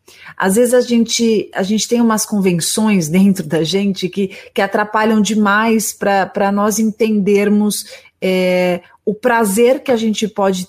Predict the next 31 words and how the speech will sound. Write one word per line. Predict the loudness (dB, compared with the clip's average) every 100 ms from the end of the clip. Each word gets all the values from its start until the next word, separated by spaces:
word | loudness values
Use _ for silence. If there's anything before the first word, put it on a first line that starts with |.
| -2
ter | 2 2 2 -2 _ _
diante | -4 0 0 -2 -4
de, | -4 -2 -2 -2
de | -2
algumas | -2 -2 -4 -4
oportunidades. | -6 -6 -8 -4 -4 -2 -2 -4 -6 -8 -12 _ _ _ _
Eu | -4
vou | 0
dar | 2
um | 2
exemplo | 2 2 0 -2 -2
aqui | -4 -4 -4 -4 _ _
sobre | -8 -6 -2 0 0
o | 0
meu | 0 -2
pai, | -2 -2 0
né, | 0 -2
meu | -4
querido | -4 -4 -4 -6
pai, | -4 -2 -2 -4 _ -20 -20 _
é, | -4 -4 -4
que | -2
eu | 0
acho | 0 -2
que | 0
é, | 2 0
é |
bem, | -2 -2 -2
é | -2
bem | -2
legal. | 0 0 0 -2 -4